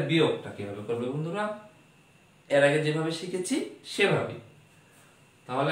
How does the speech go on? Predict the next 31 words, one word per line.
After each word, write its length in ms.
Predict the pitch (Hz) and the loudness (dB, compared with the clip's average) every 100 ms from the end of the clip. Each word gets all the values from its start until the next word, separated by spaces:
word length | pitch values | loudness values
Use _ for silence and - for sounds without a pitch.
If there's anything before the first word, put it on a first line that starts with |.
| 151 | 4
আগে 100 | 151 139 | 4 2
দশমিক 300 | 143 160 160 | 0 0 -2
ছাড়াই 180 | 160 156 156 | 2 2 2
করব। 160 | 160 214 240 - - - | 0 0 0 -4 -18 -18
এখানে 220 | 135 135 131 - | -8 -6 -6 0
তেরো, 260 | 139 151 - - - - _ _ _ _ - | 2 4 2 -2 -12 -20 _ _ _ _ -8
তেরো 180 | 131 - | 0 0
থেকে 160 | 147 139 127 | 0 -6 -4
পাঁচ 160 | 123 120 | -4 0
বাদ 100 | 120 123 | -2 -2
দিলে 120 | 127 | -6
কত, 120 | - 120 117 - 127 | -4 -4 -4 -6 -8
কত 120 | 123 123 | -4 -4
হয়? 140 | 117 - 113 | -4 -4 -4
আট, 180 | 95 - - - - _ _ _ _ | -2 -6 -12 -20 -20 _ _ _ _
হাতে 200 | - - 123 | -20 -10 -8
কত? 120 | 143 139 127 120 | -6 -4 0 2
এক, 80 | - - | 0 -6
তাহলে 200 | 113 127 127 | -6 -4 -2
মিলে 180 | 127 127 127 | 0 0 0
গেছে 240 | 127 196 226 - - - - | -2 -4 -4 -8 -18 -20 -18
শূন্য, 300 | - 143 113 92 - - - _ 104 | -6 -2 -2 -4 -8 -18 -20 _ -10
দশমিক 360 | 110 110 117 131 196 | -8 -6 -6 -6 -6
বসিয়ে 260 | - - - | -8 -12 -14
দাও। 140 | - - _ _ - - - _ | -16 -20 _ _ -20 -20 -20 _
তাহলে 200 | - 113 123 | -8 -6 -4
কত 120 | 131 147 | -2 -2
হলো 100 | 143 143 | 0 0
এখানে? 200 | 160 226 - - - | 0 -2 -4 -8 -12
শূন্য 240 | 123 120 120 | -6 -2 -2
দশমিক 420 | 120 - 135 208 | -4 -6 -4 -4